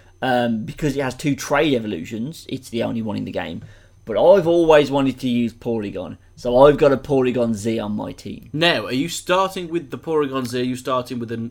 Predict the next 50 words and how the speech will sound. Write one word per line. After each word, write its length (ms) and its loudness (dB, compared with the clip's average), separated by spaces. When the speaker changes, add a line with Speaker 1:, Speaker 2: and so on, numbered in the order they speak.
Speaker 2:
original 360 -12
Porygon? 460 2
Speaker 1:
Um, 100 2
I 80 -2
will 120 0
let 100 0
you 100 -4
know. 100 -8
Speaker 2:
Okay. 340 -10
Speaker 1:
Because 260 2
I 60 6
need 220 4
to 60 -10
figure 280 2
out, 300 2
I, 100 2
basically 460 4
I 80 6
have, 540 2
let 160 2
me 40 2
tell 200 0
you 180 2
a 60 2
tale 400 -2
of 100 -4
woe. 240 -2
I 40 2
was 140 4
on 140 2
Pokemon 460 0
Bank. 360 0
I've 280 4
been 140 0
s-, 180 -6
banking 580 -2
my 140 2
points 400 -2
for 120 -2
ages, 320 0
thinking 220 -8
I'll 80 -8
just 120 -12
download 320 -2
all 120 -4
the 60 -6
battle 260 -4
points 280 -4
onto 240 -6
my, 320 -4